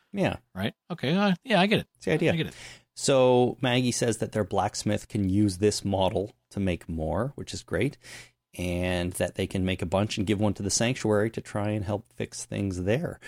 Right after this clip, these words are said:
Speaker 1: So in this scene, we learn that, number one, there was an election to
Speaker 2: Yep.
Speaker 1: fi-, to figure out who was the leader of the, who will be the leader of Hilltop, and, um, uh, and, and just that the, you know, the communities are helping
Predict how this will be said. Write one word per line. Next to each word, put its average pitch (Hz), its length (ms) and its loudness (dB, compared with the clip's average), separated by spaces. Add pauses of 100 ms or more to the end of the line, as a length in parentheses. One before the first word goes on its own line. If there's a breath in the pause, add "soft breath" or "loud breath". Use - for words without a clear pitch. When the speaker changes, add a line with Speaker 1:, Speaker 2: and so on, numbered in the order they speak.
(240 loud breath)
Speaker 1:
So 135 100 2
in 139 60 6
this 214 160 2
scene, 202 260 2
we 139 140 4
learn 120 300 4
that, 107 180 2
number 90 240 0
one, 90 500 0
there 104 100 0
was 101 140 4
an 95 80 2
election 90 680 0 (420)
to - 80 -12
Speaker 2:
Yep. 113 200 0
Speaker 1:
fi-, - 120 -8
to - 100 -8
figure 101 300 2
out 90 100 2
who 117 260 6
was 113 160 4
the 107 100 4
leader 104 500 4
of 95 380 -2 (320)
the, 101 240 0
who 117 100 4
will 113 240 6
be 113 120 4
the 98 100 4
leader 95 260 2
of 82 80 -2
Hilltop, 98 540 -4 (680 loud breath)
and, 107 640 2 (680)
um, 104 760 2 (760)
uh, 101 460 2
and, 120 240 0
and 139 160 2
just 147 180 2
that 104 160 0
the, 120 320 -2
you 120 140 4
know, 117 60 4
the 104 100 0
communities 117 600 2
are 95 120 0
helping 92 420 0